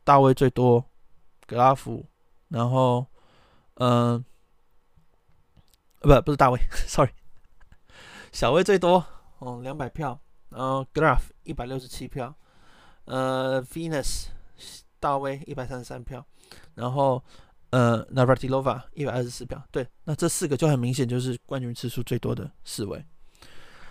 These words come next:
那接下来是，呃，Billie Jean King，嗯哼，然后 Chris Evert，还有 Petra Kvitova。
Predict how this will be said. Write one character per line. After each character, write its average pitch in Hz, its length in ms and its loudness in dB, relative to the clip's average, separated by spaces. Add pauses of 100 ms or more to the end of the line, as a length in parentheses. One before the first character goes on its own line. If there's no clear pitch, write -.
(100)
那 131 120 -2
接 160 120 -2
下 147 160 4
来 123 160 4
是， 131 460 -2 (600)
呃， 120 200 2
Billie 151 160 2
Jean 156 200 -4
King， 160 320 4 (420)
嗯 110 220 -6
哼， 139 280 -4
然 120 140 2
后 135 360 6 (160)
Chris - 160 0
Evert， 135 320 0 (100)
还 131 160 -4
有 120 200 -2 (560)
Petra - 220 4
Kvitova。 123 540 -4